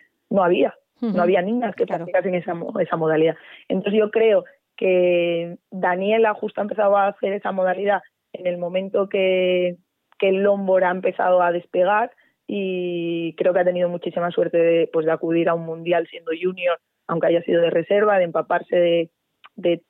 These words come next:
Speaker 1: todo lo que le podamos enseñar los,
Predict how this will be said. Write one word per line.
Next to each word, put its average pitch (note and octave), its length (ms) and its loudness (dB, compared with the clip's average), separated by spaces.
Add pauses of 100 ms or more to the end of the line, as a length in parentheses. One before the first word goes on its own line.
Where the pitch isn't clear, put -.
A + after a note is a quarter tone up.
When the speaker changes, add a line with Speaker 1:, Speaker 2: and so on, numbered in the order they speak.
(280)
Speaker 1:
todo G#3 260 2
lo F#3+ 80 2
que F#3 120 0
le F3+ 420 2
podamos F#3 840 2
enseñar F#3 560 -4
los, F3+ 360 2